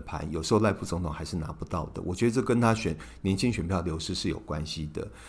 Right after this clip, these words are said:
那我们再看去年一一二六的九合一选举，以台北市来讲，呃，去年陈时中是排第二，那第一名出现的是现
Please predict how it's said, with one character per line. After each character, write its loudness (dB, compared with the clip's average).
那 8
我 12
们 6
再 6
看 4
去 2
年 6
一 2
一 2
二 4
六 2
的 -2
九 -6
合 -4
一 -2
选 -6
举， -6
以 -2
台 0
北 6
市 0
来 -2
讲， -4
呃， 2
去 -2
年 6
陈 4
时 2
中 6
是 0
排 -2
第 -2
二， -4
那 2
第 4
一 4
名 2
出 -2
现 2
的 -2
是 -2
现 0